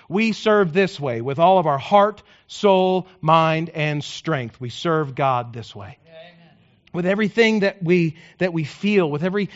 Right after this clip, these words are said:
Speaker 1: desire of our heart, every inclination of our being, every disposition, uh, of, of who we are, being inclined, being, uh, uh, oriented toward God and toward pleasing Him,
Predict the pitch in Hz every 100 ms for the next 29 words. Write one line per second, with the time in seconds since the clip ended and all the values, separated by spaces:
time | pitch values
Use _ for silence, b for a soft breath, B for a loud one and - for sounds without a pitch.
0 | B 143 180 143 185 196 220 214 185 175
1 | - 190 175 185 185 190 254 247 233 226
2 | 220 - 214 196 190 185 156 190 180 202
3 | 247 196 151 247 - 233 185 254 - 226
4 | 156 131 B B 214 214 208 196 196 208
5 | 208 202 170 - 262 277 247 247 226 233
6 | 214 151 B B 226 233 233 233 202 -
7 | 214 233 240 220 196 196 233 226 196 B
8 | 208 208 202 208 214 233 262 262 233 214
9 | 202 156 233 226 180 175 240 226 202 196
10 | 202 208 - 208 214 202 196 202